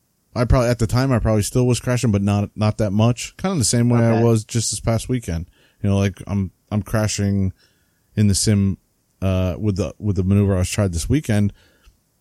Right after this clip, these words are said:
Speaker 1: not as much as I used to, so I figured I'd give it a try. Um, but it's all just part of learning, you know?
Speaker 2: Yep.
Speaker 1: Uh, so maybe I shouldn't do that. Uh, maybe I should wait until I, I get it down more before I try it in real life, but, yeah, you gotta, you gotta try it sometime,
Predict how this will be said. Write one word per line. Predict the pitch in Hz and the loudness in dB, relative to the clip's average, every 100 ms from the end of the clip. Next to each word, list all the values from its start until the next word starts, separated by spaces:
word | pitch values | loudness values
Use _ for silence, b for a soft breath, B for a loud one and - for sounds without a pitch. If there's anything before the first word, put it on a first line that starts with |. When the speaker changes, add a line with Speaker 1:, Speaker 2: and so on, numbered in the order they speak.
| - | -6
Speaker 1:
not | 123 123 123 117 | 0 2 2 0
as | 95 92 | -2 0
much | 127 175 | 0 2
as | 117 | 2
I | 101 | 2
used | 98 107 | 2 0
to, | 127 127 | 0 0
so | - 98 | 2 0
I | |
figured | - 107 101 | 0 0 0
I'd | 92 | -2
give | 95 | -2
it | 90 | -2
a | 85 | -4
try. | 92 92 107 117 101 | -2 0 0 -2 -2
Um, | 101 101 98 | -2 0 -2
but | - 151 | -2 -6
it's | - | -2
all | 165 | -2
just | 156 147 - | -2 -4 -4
part | 151 139 | -2 0
of | |
learning, | 143 156 92 80 _ - | 2 2 0 -2 _ -4
you | 95 | 0
know? | 92 113 131 _ - | 2 0 -2 _ -20
Speaker 2:
Yep. | - _ _ - | -20 _ _ -4
Speaker 1:
Uh, | 107 104 101 98 - - | 0 2 2 0 -2 -2
so | - 127 | 4 6
maybe | 127 131 107 | 6 6 4
I | |
shouldn't | - 135 135 160 | 4 4 4 2
do | 131 160 | 0 2
that. | 165 170 - _ _ _ - | 2 0 -4 _ _ _ -4
Uh, | 123 120 117 104 | 0 2 2 0
maybe | 104 113 | 2 2
I | 110 | 2
should | - 92 | 0 0
wait | 101 123 | 2 2
until | 113 120 120 110 | 2 0 2 2
I, | 104 104 - | 2 0 -2
I | 101 | -4
get | 98 104 | 0 2
it | 101 80 | 0 2
down | 101 104 113 | 2 4 4
more | 127 131 | 4 2
before | 123 117 98 | 0 2 0
I | |
try | - 104 113 | 2 2 2
it | |
in | 123 | 0
real | 135 | 0
life, | 147 156 - | 0 0 2
but, | 147 - _ _ _ _ _ _ _ - | 0 0 _ _ _ _ _ _ _ -6
yeah, | 135 | -2
you | 98 | 0
gotta, | 107 | 0
you | 110 | 0
gotta | 139 135 | 0 0
try | 117 143 139 | 0 2 2
it | - | 2
sometime, | 156 156 - 95 127 | 2 2 2 2 2